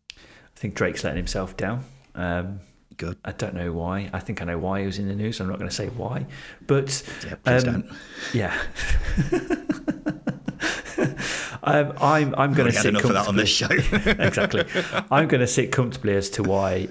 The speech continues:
Speaker 1: I don't like any of those artists, and I'm gonna stick to my hipster music.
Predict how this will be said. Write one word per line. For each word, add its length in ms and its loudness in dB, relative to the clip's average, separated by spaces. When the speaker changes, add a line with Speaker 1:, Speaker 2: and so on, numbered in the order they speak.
Speaker 1:
I 140 0
don't 200 0
like 200 -2
any 140 2
of 60 -2
those 180 -2
artists, 520 -4
and 160 0
I'm 80 2
gonna 220 2
stick 260 -2
to 100 -4
my 280 2
hipster 360 -2
music. 540 -4